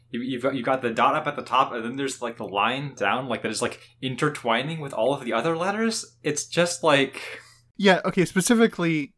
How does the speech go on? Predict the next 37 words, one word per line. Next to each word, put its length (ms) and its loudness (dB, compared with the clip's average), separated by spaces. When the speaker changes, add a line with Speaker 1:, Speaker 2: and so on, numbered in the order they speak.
Speaker 2:
specifically, 640 2
all 200 8
of 60 4
the 100 2
letters 320 6
in 80 6
the 80 6
word 220 4
wind 420 4
are 180 6
all 200 8
really, 340 6
like, 340 4
super 480 4
curved 500 6
and 180 6
wavy, 680 4
and, 120 2
like, 180 0
twisting 420 4
out 160 6
from, 140 0
like, 120 -2
a 60 4
central 480 2
point 480 2
at 180 0
the 100 2
bottom 320 6
of 240 -4
the, 360 2
at 180 -2
the 80 -6
bottom 260 4
of 80 2
the 80 0
circle, 540 0